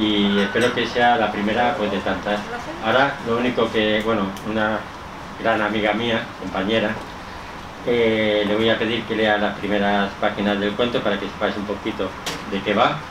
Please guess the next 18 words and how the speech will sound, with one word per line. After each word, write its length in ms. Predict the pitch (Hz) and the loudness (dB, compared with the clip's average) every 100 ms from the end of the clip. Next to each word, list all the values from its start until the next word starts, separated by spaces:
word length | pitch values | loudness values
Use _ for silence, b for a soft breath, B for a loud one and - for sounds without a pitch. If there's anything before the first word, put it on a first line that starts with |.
| - - - - | -14 -14 -12 -2
y 60 | |
después 240 | 104 104 107 | -2 0 0
ya 120 | 107 | 2
lo 140 | 104 | 4
dejamos 360 | 104 101 101 101 | 2 2 -2 0
directamente 640 | 104 104 104 101 104 104 | 0 -2 0 0 0 -2
cada 260 | - 95 95 | -2 -2 -2
uno 280 | 98 98 101 | -2 -2 -2
en 120 | 101 - | -4 -4
su, 80 | |
en 840 | 101 101 95 - - - - 101 - | -2 -2 -6 -8 -10 -10 -8 -8 -4
su 80 | |
mesa, 440 | 104 123 127 143 120 | 0 0 2 2 2
bueno, 160 | 101 85 | -2 -4
y, 800 | 87 85 - - - - - - | -6 -6 -10 -12 -12 -12 -10 -4
y 20 | |
esperamos 460 | 101 101 113 120 135 | -2 0 2 2 0
que 400 | 131 117 110 107 | 2 2 2 -2